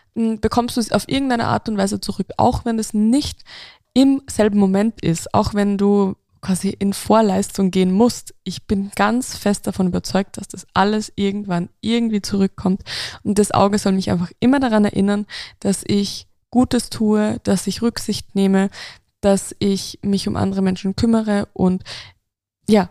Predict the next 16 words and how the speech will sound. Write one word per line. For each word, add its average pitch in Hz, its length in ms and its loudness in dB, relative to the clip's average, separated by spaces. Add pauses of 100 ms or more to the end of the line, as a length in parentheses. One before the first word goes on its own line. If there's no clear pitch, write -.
(180)
deswegen 202 400 0
werden 190 240 0
mir 214 320 2
auch - 140 -2
dann 202 180 -8
gute 214 220 -8
Sachen 190 320 -6
passieren. 233 420 -2 (800)
<laughs> - 500 -2
Ja, 262 340 -2
ich 202 140 -4
find, 247 320 0
also 202 160 -4
das, - 320 -8
die 233 160 -4
Bedeutung 214 540 0